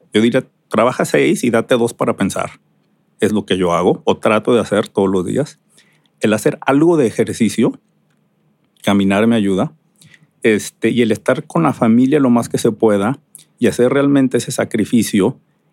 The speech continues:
Este, si tienes que agarrar un, digo, em, yo sí tengo que agarrar un vuelo a medianoche para estar a las ocho de la mañana con mi familia,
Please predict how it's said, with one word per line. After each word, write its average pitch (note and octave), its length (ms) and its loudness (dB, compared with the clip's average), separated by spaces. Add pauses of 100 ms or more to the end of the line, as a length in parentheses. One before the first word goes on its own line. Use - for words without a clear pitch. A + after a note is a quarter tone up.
Este, F2+ 280 -6
si F#2+ 100 -4
tienes A#2 240 0
que - 120 -4
agarrar A2 220 2
un, A#2+ 200 -4
digo, A2 340 -2
em, G#2 140 -8 (1200)
yo A2 140 0
sí - 80 -6
tengo C3 180 2
que B2+ 120 -2
agarrar A2+ 200 2
un A#2+ 120 2
vuelo A#2+ 180 2
a A2 40 2
medianoche A#2+ 540 0
para - 220 -10
estar G#2+ 320 -4 (680)
a - 40 -6
las F2 140 -6
ocho A2 220 -2
de A#2+ 80 2
la A2+ 40 0
mañana G#2+ 300 0
con G#2+ 160 -2
mi G2 60 0
familia, G#2 560 -2